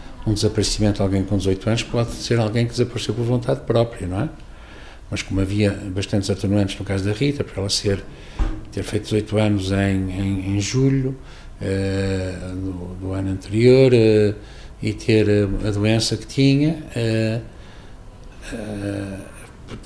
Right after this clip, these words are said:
este, este desaparecimento poderia ser considerado de uma outra forma, não voluntário, ou um desaparecimento involuntário.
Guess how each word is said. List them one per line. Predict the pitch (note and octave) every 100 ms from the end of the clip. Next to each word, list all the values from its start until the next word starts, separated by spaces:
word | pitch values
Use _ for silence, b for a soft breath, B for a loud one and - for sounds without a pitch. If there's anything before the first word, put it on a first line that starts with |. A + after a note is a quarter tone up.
| - - - - A#2+
este, | A2+ - A2+
este | - -
desaparecimento | G2+ A2 G2+ A2+ A2 A#2 A2+
poderia | - A2+ G#2
ser | - G2+ F#2+
considerado | - G#2 G#2+ G2+ G#2 G#2
de |
uma | G#2 G#2
outra | G#2 B2
forma, | - A#2 G#2
não | F2+ F2+
voluntário, | F2+ G2 G#2+ G#2 A2+ A#2+ A#2+ A2+ G#2 - B B B B - -
ou | F#2 F#2
um | F#2+
desaparecimento | F#2+ - F#2+ - G2+ -
involuntário. | G#2+ G#2 G#2+ G#2+ F#2+ F2+